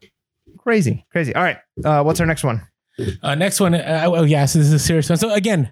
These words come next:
Speaker 2: hopefully this is giving you content to help you in your reselling.
Speaker 1: And
Speaker 2: Okay?
Speaker 1: even if it doesn't, it's,
Speaker 2: <laughs>
Speaker 1: it's
Speaker 2: It's
Speaker 1: fun.
Speaker 2: fun. We're having
Speaker 1: This
Speaker 2: a
Speaker 1: is
Speaker 2: good
Speaker 1: fun.
Speaker 2: time. All right. What should you do if you have slow eBay sales? This is a question everybody always asks, and there's always YouTube videos on this.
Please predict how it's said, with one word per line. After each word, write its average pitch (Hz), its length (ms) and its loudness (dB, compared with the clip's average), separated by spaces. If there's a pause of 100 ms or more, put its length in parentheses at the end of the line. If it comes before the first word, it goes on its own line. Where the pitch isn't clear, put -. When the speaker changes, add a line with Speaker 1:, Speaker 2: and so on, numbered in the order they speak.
(100)
Speaker 2:
hopefully 190 360 0
this 170 160 2
is 165 40 4
giving 156 280 2
you 147 160 2
content 139 560 0
to 123 100 -2
help 123 320 -4
you 123 80 2
in 117 80 2
your 113 120 2
reselling. 101 500 0
Speaker 1:
And 104 80 2
Speaker 2:
Okay? 120 120 0
Speaker 1:
even 269 160 0
if 277 120 -2
it 226 120 -2
doesn't, 190 300 2
it's, 190 180 0
Speaker 2:
<laughs> 202 120 -4
Speaker 1:
it's 180 180 -2
Speaker 2:
It's 214 60 -2
Speaker 1:
fun. 143 140 0
Speaker 2:
fun. 131 180 0
We're 175 80 2
having 202 140 0
Speaker 1:
This 165 80 0
Speaker 2:
a - 20 0
Speaker 1:
is 160 60 0
Speaker 2:
good 139 60 -2
Speaker 1:
fun. 131 80 -2
Speaker 2:
time. 113 180 -2 (380)
All 185 80 -2
right. 135 240 -4
What 202 240 0
should 220 160 -2
you 214 120 2
do 165 240 2
if 156 180 -2
you 151 80 2
have 147 220 0
slow 131 320 0
eBay 117 420 0
sales? 95 500 -2 (240)
This 165 100 0
is 185 40 2
a 180 60 0
question 131 640 0 (320)
everybody 135 360 0
always 110 220 0
asks, 104 220 -2
and 123 160 2
there's 123 160 0
always 139 340 0
YouTube 120 340 0
videos 104 160 0
on 98 120 2
this. 98 240 0